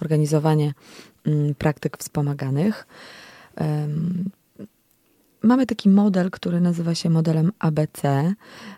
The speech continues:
E, uczniowie są, e, jakby ba-, badani, diagnozowani, e, pod, e, względem umiejętności związanych z pracą i w różnych miejscach, e, te praktyki realizują.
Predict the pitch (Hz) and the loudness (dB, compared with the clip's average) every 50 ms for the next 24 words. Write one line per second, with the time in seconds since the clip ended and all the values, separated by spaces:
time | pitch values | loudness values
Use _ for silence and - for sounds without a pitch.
0 | _ _ - 160 156 156 - - - 240 - - - 285 262 233 240 226 220 220 | _ _ -4 -2 0 -2 -2 -4 -6 -10 -6 -2 0 2 2 4 6 6 6 4
1 | 208 - - 185 175 175 170 170 175 190 - - 180 160 160 160 160 160 160 180 | 2 2 2 2 4 4 4 4 2 2 0 0 -2 -2 -2 -2 -2 -2 -4 -4
2 | - - - 175 165 160 165 165 160 175 - - 185 175 160 175 160 151 - 180 | -4 -4 -4 -4 -4 -4 -4 -2 -2 -2 -2 0 -2 2 4 4 6 8 8 8
3 | 196 214 208 175 170 156 156 165 165 160 156 165 156 160 165 165 165 160 160 151 | 10 10 8 8 6 4 4 4 4 4 2 2 2 6 6 6 6 6 4 4
4 | 160 156 - - - - - - - _ - 160 156 151 151 - _ _ _ _ | 2 0 -4 -8 -16 -20 -20 -20 -16 _ -2 0 0 0 0 -2 _ _ _ _
5 | - 170 165 165 - - - - - 165 156 156 156 151 156 156 - 165 160 160 | 2 2 2 2 0 -4 -8 -4 -2 -2 0 0 -2 -2 -4 -4 -2 2 2 2
6 | 160 160 160 160 170 - 175 175 175 175 180 170 - - 175 165 - - - - | 4 2 2 0 0 2 2 4 4 4 4 2 0 0 0 0 -2 -2 0 2
7 | 214 254 294 - _ _ _ _ _ - - - - - - - - - 202 185 | 2 2 2 0 _ _ _ _ _ -20 -20 -20 -20 -20 -20 -20 -8 -2 2 4
8 | 196 202 180 185 180 185 180 - - - - 180 185 190 - - 247 254 269 285 | 4 4 6 6 4 4 4 0 -2 0 0 2 2 0 -2 -2 -4 -2 -2 -4
9 | - - _ - 349 330 311 320 - - - 196 180 214 214 202 196 214 202 - | -6 -8 _ -4 -2 0 0 -2 -4 -6 -6 -2 0 2 4 6 8 8 6 8
10 | - 180 170 170 165 - - - 170 156 160 160 - - - - 160 151 151 147 | 6 6 6 6 4 2 -2 -2 0 0 0 0 -4 -8 -10 -6 -6 -4 -4 -4
11 | 147 - - 160 - 156 143 - - - 143 - - 143 151 - - - 156 156 | -4 -4 -4 -2 -2 -2 -4 -4 -6 -6 -6 -4 -4 -6 -6 -4 0 0 2 2
12 | 147 143 135 139 - - - - | 2 0 -4 -6 -6 -6 -8 -10